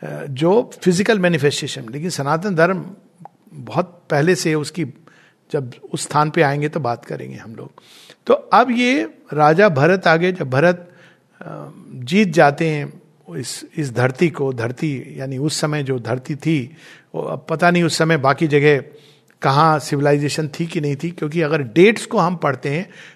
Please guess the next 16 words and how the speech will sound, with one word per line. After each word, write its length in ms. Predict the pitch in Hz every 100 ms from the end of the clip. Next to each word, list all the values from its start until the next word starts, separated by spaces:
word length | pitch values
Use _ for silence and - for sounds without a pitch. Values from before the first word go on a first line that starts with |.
| -
तो 80 | 147
मुझे 220 | 151 185
ये 100 | 190
डेट्स 320 | 143 165 165
कभी 300 | - 175 180
भी 100 | 196
करेक्ट 360 | 202 165 156 165
नहीं 100 | 143
लगती 340 | 120 117 -
हैं, 80 | -
और 160 | 165 151
उसका 380 | 143 143 - 175
कारण 380 | - 143 185
बड़ा 180 | 170 175
सिंपल 400 | 165 147 135 131
है 200 | 147 202